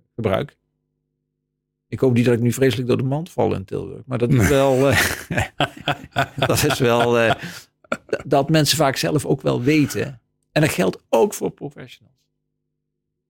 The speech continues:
Speaker 1: Weet je, vroeger hebben wij ooit, hè, eh, eh, we kennen die harken wel van Mintzberg, een organisatie heel erg van boven naar beneden. Maar eigenlijk zitten we nu veel sterker in een tijd waar we juist een organisatie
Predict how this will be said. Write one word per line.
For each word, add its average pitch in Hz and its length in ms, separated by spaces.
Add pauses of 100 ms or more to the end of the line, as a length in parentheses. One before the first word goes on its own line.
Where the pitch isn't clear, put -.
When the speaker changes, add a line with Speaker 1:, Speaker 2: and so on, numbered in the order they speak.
(100)
Speaker 1:
Weet 143 200
je, 131 60
vroeger 156 360
hebben 143 200
wij 123 200
ooit, 143 360
hè, 147 320
eh, - 560
eh, - 440 (180)
we - 80
kennen 127 220
die 101 120
harken 101 380
wel 98 160
van 101 160
Mintzberg, 104 600 (520)
een 127 160
organisatie 131 580
heel 156 120
erg 135 160
van 131 140
boven 127 240
naar 117 100
beneden. 120 580
Maar 110 220
eigenlijk 143 640
zitten 147 240
we 131 60
nu 123 180
veel 135 300
sterker - 440
in 117 160
een 107 240
tijd 117 360
waar 113 200
we 113 80
juist 113 280
een 120 80
organisatie 113 560